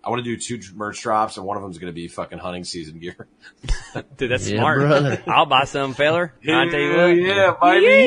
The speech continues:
Speaker 2: Yee.
Speaker 1: Camo
Speaker 3: You get it in that
Speaker 1: on.
Speaker 3: mossy oak, boy, I'm there.
Speaker 2: <laughs>
Speaker 1: Hell yeah. Oh, it's gonna be fun. I'm excited. Hey, it's good to see you guys, listen to you guys, talk to you guys. It's been a long time.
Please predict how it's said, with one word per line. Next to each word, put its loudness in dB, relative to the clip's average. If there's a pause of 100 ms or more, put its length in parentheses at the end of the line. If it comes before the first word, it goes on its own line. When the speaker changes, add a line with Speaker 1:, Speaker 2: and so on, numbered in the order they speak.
Speaker 2:
Yee. -6
Speaker 1:
Camo 0
Speaker 3:
You 4
get 6
it 6
in 6
that 4
Speaker 1:
on. -4
Speaker 3:
mossy 2
oak, 0
boy, 0
I'm -2
there. -2
Speaker 2:
<laughs> -20
Speaker 1:
Hell -2
yeah. -8 (420)
Oh, 2
it's -4
gonna -10
be -10
fun. -6
I'm -12
excited. -8
Hey, -6
it's -12
good -10
to -14
see -14
you -10
guys, -10
listen -16
to -10
you -8
guys, -10
talk -6
to -18
you -16
guys. -12
It's -20
been -18
a -12
long -12
time. -14